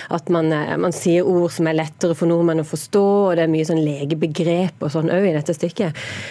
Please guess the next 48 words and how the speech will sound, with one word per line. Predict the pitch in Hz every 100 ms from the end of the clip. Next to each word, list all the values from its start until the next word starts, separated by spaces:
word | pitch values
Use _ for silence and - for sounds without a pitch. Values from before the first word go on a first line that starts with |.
| -
Men, | 214 233
eh, | 233 220 180
det | 180 170
var, | 208 254
så | 254
det | 214
var | 220 254
vel | 208
et | 214 -
eller | 208
annet | 208 226
med | 185
den | 202
fornorskinga | - 196 226 - - - 285 190 175
der | 247 233 156
som, | - 214 202
eh, | 185 175
som | 196
gjorde | 190 180 202
at | 226
de | 196
begynte | 175 202 202 170
å |
le. | 165 226 196
Det | 180
var | 190
vel | 185
rett | 190 -
og | 220
slett | 190 196 - - - - - - -
ordet | 196 202 202 170
tissen, | - 277 - - 147 143
altså | 175 165 160 165
om | 185 175 165
det | 165
mannlige | 175 165 185 175 202
kjønnsorgan, | 269 - 185 165 156
som | 151 190 -
utløste | 214 226 233 180 165 156
et | 175
sånn | 202 196
skred | - - 185 160 196 202 160
der | 165
de | 170
bare | 160 165 175
ikke | 190 -
klarte | 165 156 185
å, | 170 160